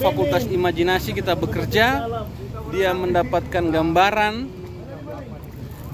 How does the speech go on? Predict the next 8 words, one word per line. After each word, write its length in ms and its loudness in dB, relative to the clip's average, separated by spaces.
gambaran 560 4
informasi 640 -2
yang 80 0
dipasok 480 0
oleh 240 4
tiga 400 2
bang-, 160 -2
satu 400 -2